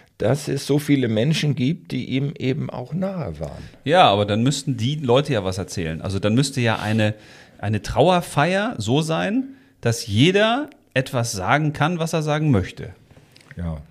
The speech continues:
Speaker 2: Ja, aber vom Platz aus. Die meisten stellen sich ja nicht da vorne hin. Aber man könnte doch sagen, man hat so ein kleines Mikro und jeder, der einfach zwei, drei Sätze sagen möchte, der sagt das, was derjenige, der jetzt verstorben ist, zum Beispiel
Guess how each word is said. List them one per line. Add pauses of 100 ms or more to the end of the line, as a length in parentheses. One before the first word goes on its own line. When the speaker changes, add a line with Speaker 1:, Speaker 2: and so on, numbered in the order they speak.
(200)
Speaker 2:
Ja,
aber
vom
Platz
aus.
Die
meisten
stellen
sich
ja
nicht
da
vorne
hin.
Aber
man
könnte
doch
sagen,
man
hat
so
ein
kleines
Mikro (540)
und
jeder,
der
einfach (220)
zwei,
drei
Sätze
sagen
möchte,
der
sagt
das,
was (320)
derjenige,
der
jetzt
verstorben
ist,
zum
Beispiel